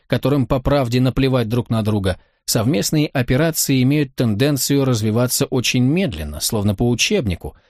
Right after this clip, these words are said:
с многочисленными проволочками, оправданиями, завуалированными оскорблениями и угрозами. Очень забавно наблюдать, конечно, но это все-таки затягивает процедуру больше, чем нужно.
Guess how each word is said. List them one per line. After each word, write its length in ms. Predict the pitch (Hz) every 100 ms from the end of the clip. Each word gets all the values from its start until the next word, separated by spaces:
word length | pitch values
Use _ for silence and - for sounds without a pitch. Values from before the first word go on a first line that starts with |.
| -
с 100 | -
многочисленными 840 | 104 98 107 - 139 - 123 113 104
проволочками, 800 | 104 95 107 151 - 139 127 -
оправданиями, 960 | 110 101 92 85 123 135 131 127 123 - _ -
завуалированными 880 | 104 127 123 131 160 139 127 117
оскорблениями 800 | 117 - 120 95 101 139 139 123
и 160 | 131 135
угрозами. 640 | 131 131 120 82 73 69 _ _ _ _ _ 104
Очень 260 | 101 120
забавно 500 | 104 98 135 175 120
наблюдать, 540 | 101 92 95 101 139 -
конечно, 420 | 123 131 - 110
но 240 | 98 95
это 160 | 98 107
все-таки 440 | - 113 113 123
затягивает 680 | 110 98 - 107 107 117 -
процедуру 520 | 127 - 113 113 123
больше, 380 | 104 107 101 113
чем 240 | - 156
нужно. 360 | 196 95 73